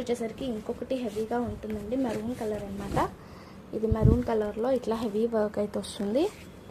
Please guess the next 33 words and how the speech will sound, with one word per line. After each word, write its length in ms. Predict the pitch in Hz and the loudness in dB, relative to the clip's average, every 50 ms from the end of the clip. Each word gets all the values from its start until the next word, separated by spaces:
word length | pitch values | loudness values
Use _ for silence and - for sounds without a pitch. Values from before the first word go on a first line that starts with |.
| - - - - - - - - - - - - - - - - - - | -18 -16 -16 -10 -8 -8 -8 -8 -12 -12 -14 -16 -14 -14 -14 -6 -4 2
ఇట్లా 140 | 226 240 262 269 | 4 4 6 6
హెవీ 220 | 220 214 226 240 262 269 - - | 6 6 8 6 6 6 6 6
పర్ల్ 220 | 220 220 220 220 220 240 | 6 8 8 6 8 6
వర్క్ 180 | 240 233 - 226 | 6 6 4 2
అయితే 140 | 214 - 214 196 | 4 4 0 -2
వస్తుంది. 300 | - - 214 214 214 226 | -2 -2 0 2 2 4
ఇది 100 | 220 240 240 - | 6 4 6 8
కూడా 160 | 269 277 285 277 247 | 8 8 8 8 4
మనకి 300 | 220 226 220 - 302 370 - - - - - - - - - - - - - - 220 233 | 4 2 2 2 0 0 0 -2 -6 -8 -14 -14 -16 -16 -16 -18 -16 -10 0 6 6 6
ఆఫర్లో 420 | 226 - 247 240 226 240 247 277 302 277 240 | 6 6 6 6 8 8 10 10 10 8 6
only 240 | 226 220 233 277 285 277 | 6 4 4 4 6 6
హండ్రెడ్ 240 | 247 226 220 220 220 220 | 4 4 4 4 4 4
రూపీస్కి 300 | - 240 233 - - 233 | 2 2 -2 2 0 0
అయితే 120 | 220 - 226 220 | 2 2 -2 -2
ఇచ్చేస్తున్నా. 460 | - - 220 208 - - 214 214 220 233 | 0 -2 -2 -2 -2 -4 -4 -2 2 2
వన్ 140 | 226 226 247 - | 2 2 2 4
పీస్ 160 | 311 294 269 269 254 226 | 4 4 4 4 2 2
మాత్రమే 300 | 214 - 233 240 254 247 226 | 0 0 2 2 2 2 2
ఉన్నందుకు, 380 | 220 214 220 220 214 220 - 247 240 220 | 0 0 0 0 -2 -2 -2 -2 0 0
మెయిన్గా 300 | 214 214 214 214 240 247 - | 0 0 0 0 0 0 -2
చెప్పాలంటే 460 | 208 202 - 214 208 208 208 208 269 277 269 | -4 -4 -2 -4 -4 -4 -2 -2 -2 0 0
వన్ 120 | 233 214 214 | 0 0 0
పీస్ 160 | 233 247 - 254 220 | -2 0 0 0 -2
మాత్రమే 280 | 202 196 208 214 220 214 208 | -2 -2 -2 -2 -2 -2 0
ఉంది, 120 | 202 233 269 269 | 0 2 4 4
మెరూన్ 260 | 226 208 208 220 226 226 | 4 2 0 -2 -2 -2
కలర్. 260 | 208 202 208 214 277 392 - - - - - - - - - - - - - - - - - - - - - - - - - 277 | -2 -2 0 0 0 -2 -2 -6 -18 -18 -18 -18 -18 -18 -18 -18 -18 -18 -18 -18 -18 -18 -18 -18 -18 -18 -18 -18 -16 -10 -4 -2
హ్యాండ్స్ 320 | 247 233 226 226 - 233 226 | 0 0 0 0 2 0 0
వచ్చేసరికి 420 | - 226 - - 226 233 - 294 269 | 0 0 0 0 -2 0 2 0 0
ఇది 80 | 220 214 | 0 0
వస్తుంది, 300 | 208 - - 214 214 240 269 254 | -2 -4 -4 -2 -2 0 0 0
మంచి 260 | 220 233 226 - - 262 - | 0 0 -2 -2 -4 0 2
క్లాత్. 360 | 233 208 208 208 - - 294 | 2 2 2 0 0 0 0